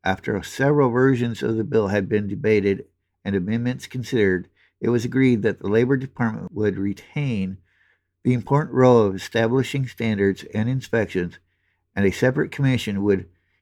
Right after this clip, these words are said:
hear violations and complaints and levy fines. Backed solidly by O C A W, the U A W, the Steelworkers, and the A F L C I O,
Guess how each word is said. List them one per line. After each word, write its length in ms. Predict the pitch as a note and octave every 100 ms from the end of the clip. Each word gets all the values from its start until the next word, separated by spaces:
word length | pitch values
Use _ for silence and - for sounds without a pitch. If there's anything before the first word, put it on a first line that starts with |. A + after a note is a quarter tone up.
| -
hear 120 | B2
violations 760 | G#2 A2 A#2 A#2 A2 A#2+ G2+ -
and 120 | G#2+ G2
complaints 640 | G#2+ - A2 F#2 - - _ _ -
and 200 | F#2+ G2
levy 280 | F#2+ G2 G2
fines. 560 | - A2+ F#2 - - - _ _ _ _ _ _ _ _ _
Backed 320 | G#2+ B2 B2
solidly 640 | - B2+ D3+ B2 - G2+
by 460 | F#2 F2 F#2 F#2 F2 _ _ _
O 100 | A#2
C 240 | A2+ C3+ B2
A 140 | G#2+
W, 600 | G2 A#2 A2 G2 F#2 F#2 - _ _ _
the 140 | G2+
U 360 | F#2 F#2+ A#2 C#3+
A 120 | B2+
W, 580 | A#2+ B2 A2 G#2 G2+ A2+ _ _
the 60 | F2+
Steelworkers, 800 | - C#3 B2+ F#2 F2 G2 F#2 -
and 140 | G2 G2+
the 240 | G#2+ - _
A 120 | A2+ A#2+
F 140 | A#2
L 200 | A2 A2
C 220 | - B2
I 180 | A2+ A#2
O, 300 | A2 F#2+ F2